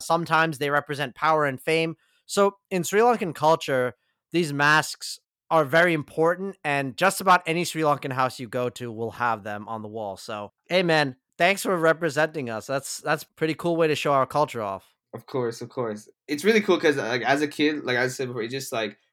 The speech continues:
Speaker 2: when you grow up, like, seeing all this stuff, it's just, like, you never understand what things really mean until, like, you're a lot older. And I started researching, like, why this is and stuff like that. I would ask my grandma, "Why do you have this?" And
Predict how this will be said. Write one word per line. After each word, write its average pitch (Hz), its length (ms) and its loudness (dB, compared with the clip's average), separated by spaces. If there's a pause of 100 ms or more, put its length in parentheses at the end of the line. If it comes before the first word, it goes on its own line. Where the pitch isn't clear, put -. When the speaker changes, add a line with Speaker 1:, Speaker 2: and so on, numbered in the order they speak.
Speaker 2:
when 131 100 -2
you 147 80 4
grow 139 220 4
up, 156 260 0 (100)
like, 120 140 -4
seeing 143 180 -2
all 147 120 4
this 147 100 0
stuff, 156 240 -6
it's 131 160 -4
just, 143 220 -6
like, 117 260 -2 (160)
you 139 100 -6
never 165 320 2
understand 147 540 0
what 127 220 -4 (240)
things 135 180 -6
really 131 220 -2
mean 123 200 0
until, 117 260 -4
like, 113 160 -4
you're 117 180 -4
a - 20 -4
lot 117 180 -6
older. 120 220 -2
And 113 100 -2
I 120 60 2
started 123 280 0
researching, 135 600 -2 (220)
like, 113 200 -2
why 120 420 2 (260)
this 117 180 -4
is 120 120 -2
and 120 80 -4
stuff 120 200 -6
like 117 60 -6
that. 113 100 0
I 113 80 0
would 123 100 2
ask 127 160 2
my 123 80 -2
grandma, 117 360 2
"Why 113 160 2
do 113 40 0
you 110 60 0
have 110 180 -2
this?" 110 320 -8 (280)
And 101 460 -4